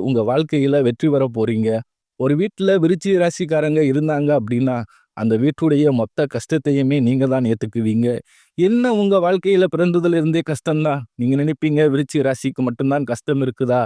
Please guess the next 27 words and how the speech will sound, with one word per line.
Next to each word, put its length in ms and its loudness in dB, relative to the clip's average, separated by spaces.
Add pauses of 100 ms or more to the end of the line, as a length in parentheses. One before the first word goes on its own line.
(340)
ஏன் 200 0
எல்லா 300 2
ராசியும் 400 0
தானே 160 -2
கஷ்டப்படுறாங்க?" 760 0
அப்படின்னு 360 2
நினைப்பீங்க. 480 2 (460)
ஆனா 220 0
மத்த 360 0
ராசிக்காரர்களை 680 2
விட 300 4
விருச்சிக 340 0
ராசிக்காரர்களுக்கு 800 0
மட்டும்தான் 420 -2
கஷ்டம்ன்றது 720 -2
கொஞ்சம் 300 -2
கூடுதலாகவே 640 2
இருக்குது. 400 -2 (400)
இனி 140 0
வரக்கூடிய 500 0
நாட்கள்ல 460 4
விருச்சிக 380 2
ராசிக்காரங்க 640 0 (140)
எதிர்த்தவங்களுக்கு 720 0
இனி 180 0
அழிவு 320 0
காலம்தான். 460 0